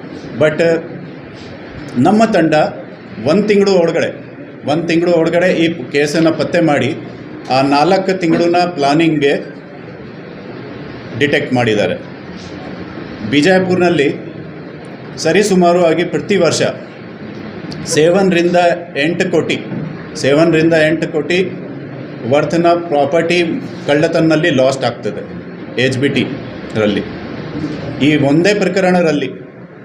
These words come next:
ಐವತ್ಮೂರು ಕೋಟಿನ ಪ್ರಾಪರ್ಟಿ ಹೋಗಿದ ಮೇಲೆ ಈ ಕೇಸ್ಗೆ ನಾವು ಹೆಚ್ಚಿನ ಕಾಳಜಿ ವಹಿಸ್ಕೊಂಡು ಎಸ್ ಪಿ ಅವರಾದ ಲಕ್ಷ್ಮಣ್ ನಿಂಬರ್ಗಿ ಅವರ ನೇತೃತ್ವದಲ್ಲಿ ಮತ್ತೆ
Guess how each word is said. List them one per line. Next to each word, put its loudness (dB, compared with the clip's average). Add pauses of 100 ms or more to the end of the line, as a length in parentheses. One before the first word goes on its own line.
(160)
ಐವತ್ಮೂರು 2
ಕೋಟಿನ 2 (540)
ಪ್ರಾಪರ್ಟಿ 2
ಹೋಗಿದ 2
ಮೇಲೆ 0 (640)
ಈ 4
ಕೇಸ್ಗೆ 2
ನಾವು 4 (320)
ಹೆಚ್ಚಿನ 2
ಕಾಳಜಿ 2
ವಹಿಸ್ಕೊಂಡು 0 (1500)
ಎಸ್ 2
ಪಿ 4
ಅವರಾದ 6
ಲಕ್ಷ್ಮಣ್ -2
ನಿಂಬರ್ಗಿ 2
ಅವರ 4
ನೇತೃತ್ವದಲ್ಲಿ 0 (920)
ಮತ್ತೆ 2